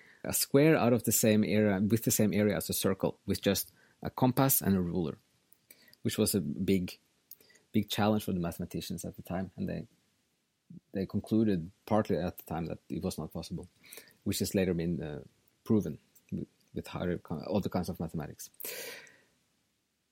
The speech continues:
So then, here comes another, uh, perspective on the whole work of the comedy. "And yet, on the other hand, I disagree with the notion that the goal of human existence is to climb up to the top of heaven to have a vision of the Trinity.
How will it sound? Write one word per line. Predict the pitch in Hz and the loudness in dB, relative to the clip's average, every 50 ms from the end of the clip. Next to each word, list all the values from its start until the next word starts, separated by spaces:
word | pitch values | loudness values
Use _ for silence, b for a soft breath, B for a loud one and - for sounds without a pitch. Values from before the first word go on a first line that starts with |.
| _ _ _ _ _ _ _ _ _ _ _ _ _ _ _ _ _ _ | _ _ _ _ _ _ _ _ _ _ _ _ _ _ _ _ _ _
So | - - 110 95 | -4 0 2 4
then, | 110 123 139 143 - - _ _ _ _ _ _ _ - - _ _ - _ _ _ _ _ _ _ _ _ _ _ _ _ _ _ _ _ _ _ _ _ _ _ _ _ _ _ _ _ _ _ - | 4 4 4 2 0 -4 _ _ _ _ _ _ _ -20 -20 _ _ -20 _ _ _ _ _ _ _ _ _ _ _ _ _ _ _ _ _ _ _ _ _ _ _ _ _ _ _ _ _ _ _ -2
here | - 123 107 | 0 0 2
comes | - 110 107 104 - | 2 2 2 2 4
another, | 98 101 104 101 95 87 71 - 95 | 4 4 6 6 6 4 2 0 -2
uh, | 92 82 80 80 85 - _ | -2 -2 -2 -4 -6 -6 _
perspective | - 104 - - 120 113 - - 127 - - - | -2 0 2 2 2 4 4 2 2 2 0 -4
on | - - 90 90 90 92 - _ _ | -6 -4 -2 -2 -4 -6 -10 _ _
the | 101 | -6
whole | - - 92 90 | -4 -2 -2 0
work | 82 78 78 - - | 0 -2 -4 -4 -10
of | - - | -14 -14
the | - | -14
comedy. | - - 80 76 78 - - - _ _ _ _ _ _ _ _ _ _ _ _ _ b b b b b b b b b b b b - | -12 -10 -8 -8 -8 -10 -12 -16 _ _ _ _ _ _ _ _ _ _ _ _ _ b b b b b b b b b b b b 2
"And | 104 107 | 4 6
yet, | 110 131 156 - - - - | 6 6 4 2 -2 0 2
on | 107 | 4
the | 110 127 | 6 6
other | 151 147 123 | 6 6 4
hand, | 101 95 85 85 - - - | 2 2 0 -2 -4 -2 -2
I | 104 | 0
disagree | 101 110 120 - - 135 - 131 135 | 0 2 2 2 0 2 4 4 4
with | 147 147 143 - | 4 4 4 4
the | 127 | 4
notion | 120 117 117 127 135 - - 113 | 6 6 6 4 4 2 2 2
that | 95 - | 2 2
the | - | 0
goal | 95 92 104 107 117 120 120 | 0 2 2 4 4 4 2
of | 113 | 0
human | - - 113 107 110 104 | 0 2 4 4 4 4
existence | 104 101 - - - 123 - - - 156 151 - | 4 2 2 0 2 2 2 2 2 2 0 0
is | - - - | -2 -4 -4
to | 110 | -4
climb | - - - - 117 117 127 131 - - | -6 -4 -2 2 2 4 2 2 0 -4
up | 110 - | -8 -6
to | - - 95 | -4 -4 -2
the | 95 | -2
top | 92 - - - 117 - - | -4 -2 -2 -2 -2 -2 -6
of | 92 - - | -8 -8 -2
heaven | - 107 104 110 127 131 | 0 0 0 0 -2 -4
to | - - | -2 -2
have | 110 95 | -2 0
a | 98 95 | 0 0
vision | 85 95 92 - - 101 - | 0 0 -2 0 -2 -2 -2
of | - - | -2 -4
the | - | -6
Trinity. | 180 - - 160 151 123 85 - - | -4 -2 0 0 2 0 0 -2 -8